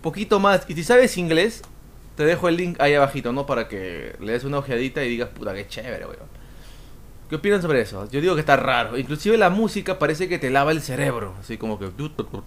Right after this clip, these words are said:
Pero bueno. Así que yo me despido, gente. Fui Duxa. Like, favoritos, comenta. Y obviamente nos veremos hasta la próxima. No olvides seguirme en Twitter, like en Facebook y descargarte la aplicación.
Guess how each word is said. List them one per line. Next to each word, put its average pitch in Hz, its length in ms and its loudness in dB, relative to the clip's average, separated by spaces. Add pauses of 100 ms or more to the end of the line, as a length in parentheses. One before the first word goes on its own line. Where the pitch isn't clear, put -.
(1300)
Pero 135 160 0
bueno. - 220 0 (320)
Así 160 160 -2
que 240 80 2
yo 269 80 4
me 269 80 8
despido, 240 320 6
gente. 240 240 8
Fui 254 180 -2
Duxa. 220 440 2 (160)
Like, 180 200 6
favoritos, 185 320 4
comenta. 220 480 0
Y 262 180 -6
obviamente 233 320 2
nos 220 120 2
veremos 220 260 0
hasta 214 160 0
la 208 100 4
próxima. 160 280 -4
No 160 80 0
olvides 165 260 0
seguirme 165 220 -4
en 156 60 -6
Twitter, 175 180 0
like 170 140 2
en 160 60 -4
Facebook 185 320 0
y 196 120 -4
descargarte 170 500 -4
la 160 80 -2
aplicación. 139 380 -6